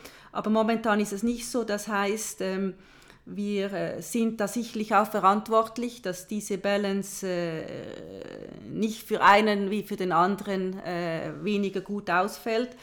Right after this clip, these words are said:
Wir haben ein starkes Engagement in der Ausbildung,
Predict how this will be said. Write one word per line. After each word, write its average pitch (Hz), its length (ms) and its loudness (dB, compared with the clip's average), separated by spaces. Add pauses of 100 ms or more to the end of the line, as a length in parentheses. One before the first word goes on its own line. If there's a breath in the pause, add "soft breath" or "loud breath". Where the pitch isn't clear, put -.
(360 loud breath)
Wir 208 200 -6
haben 202 400 0
ein 190 320 -4
starkes 214 580 0
Engagement 208 840 0
in 196 340 -2
der 180 340 0
Ausbildung, 240 720 0